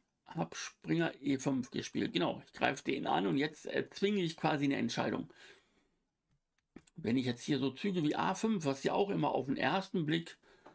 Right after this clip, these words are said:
ähm, natürlich aussieht, um diese Bauernstruktur mal anzugreifen. Ich hab halt immer das Problem, ist egal, was ich mache, ob ich jetzt tausche oder vorziehe oder wie auch immer, ich bleibe auf diesem,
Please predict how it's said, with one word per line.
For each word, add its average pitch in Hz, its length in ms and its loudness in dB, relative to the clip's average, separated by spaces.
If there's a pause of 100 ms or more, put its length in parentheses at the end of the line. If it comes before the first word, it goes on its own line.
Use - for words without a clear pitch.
(640)
ähm, 147 480 0
natürlich 262 520 0
aussieht, 127 340 0
um 147 140 2
diese 160 200 0
Bauernstruktur 190 920 0
mal 151 180 0
anzugreifen. 127 800 0 (2250)
Ich 190 160 -4
hab 214 160 -2
halt 202 160 0
immer 220 180 2
das 185 160 0
Problem, 175 480 0
ist 165 120 0
egal, 180 340 2
was 170 160 0
ich 147 140 -2
mache, 180 280 2
ob 143 160 -2
ich 143 60 -2
jetzt 135 180 -4
tausche 160 340 0
oder 127 180 2
vorziehe 151 480 -2
oder 131 160 0
wie 151 80 2
auch - 80 0
immer, 156 280 0 (440)
ich 151 240 -4
bleibe 180 460 2
auf 151 260 0
diesem, 160 520 0